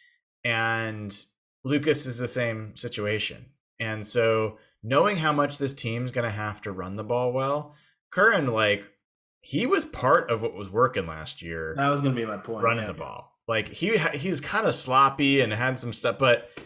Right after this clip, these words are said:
Speaker 1: he was pa-, he and Dissly working together was pretty powerful. Um, so I'm kinda, you know, kinda curious there. Like, I, I could go either way, but I, I think it would be great if Lucas could start.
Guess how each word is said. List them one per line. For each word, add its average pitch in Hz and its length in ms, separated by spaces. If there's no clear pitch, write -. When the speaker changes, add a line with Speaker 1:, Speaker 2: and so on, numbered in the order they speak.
Speaker 1:
he 269 200
was 415 180
pa-, - 240
he 156 220
and 170 120
Dissly 156 400
working 143 360
together 202 420
was 143 240
pretty - 460
powerful. - 760
Um, 110 800
so - 140
I'm 127 80
kinda, 185 280
you 139 120
know, 123 260
kinda 175 220
curious 123 560
there. 82 520
Like, 98 280
I, - 160
I 127 80
could 139 160
go 123 180
either 110 160
way, 98 160
but 95 140
I, 101 60
I 113 180
think 120 60
it 135 100
would 107 80
be 107 60
great 92 260
if - 100
Lucas 90 300
could - 140
start. - 320